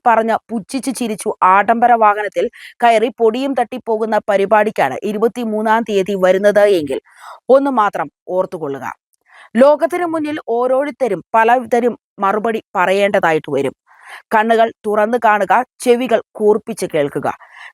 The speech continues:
വിശ്വാസികളുടെ ആരവം. മലങ്കര മക്കൾ മടുത്തു തുടങ്ങിയിരിക്കുന്നു. ആറ് ദിവസം ജോലി ചെയ്തിട്ട് ഏഴാമത്തെ ദിവസം പള്ളിയിൽ വരുന്ന ഈ ജനം മുണ്ടുമുറുക്കി ഉടുത്താണ് മെത്രാച്ചന്മാരെയും സഭയെയും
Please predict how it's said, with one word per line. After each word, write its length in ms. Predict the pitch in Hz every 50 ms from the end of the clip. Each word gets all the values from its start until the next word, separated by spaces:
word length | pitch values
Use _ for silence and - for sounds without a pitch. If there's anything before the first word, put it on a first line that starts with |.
| -
വിശ്വാസികളുടെ 760 | 214 254 240 - 330 311 320 311 - 320 247 240 214 185 170 - - - 165
ആരവം. 420 | 160 160 165 165 165 143 143 - _ _ _ _ _ _ - - _ _ 226
മലങ്കര 420 | 240 254 269 277 294 302 330 339
മക്കൾ 320 | 320 311 294 - - 185 - - -
മടുത്തു 440 | 202 202 185 196 220 226 - - 294
തുടങ്ങിയിരിക്കുന്നു. 680 | 208 208 180 160 151 151 143 143 135 - 139 131 127 - _ _ _ _ - - - -
ആറ് 280 | 175 196 214 233 254 277
ദിവസം 400 | 240 262 247 247 233 - 240 254 233
ജോലി 400 | 190 165 220 226 226 247 254 277
ചെയ്തിട്ട് 480 | 240 - 240 214 220 220 190 - 143 - - _ _ _ _ -
ഏഴാമത്തെ 600 | 226 233 247 254 269 277 277 285 285 294 - 285
ദിവസം 360 | 247 262 247 247 - - 240 240 -
പള്ളിയിൽ 380 | - 220 214 214 226 247 262 262
വരുന്ന 300 | 233 247 233 226 226 220 208 - -
ഈ 120 | 220 214 220 226
ജനം 300 | 185 233 233 202 151 143 - - - - - - -
മുണ്ടുമുറുക്കി 680 | 233 262 269 277 269 233 320 294 302 294 285 - 269 269
ഉടുത്താണ് 500 | 262 254 247 240 - 240 208 175 165 - - -
മെത്രാച്ചന്മാരെയും 1080 | 226 220 214 - - - 233 247 240 - 269 254 262 240 226 226 226 220 233 226 220 226
സഭയെയും 680 | - - 208 185 185 220 247 247 240 220 208 170 147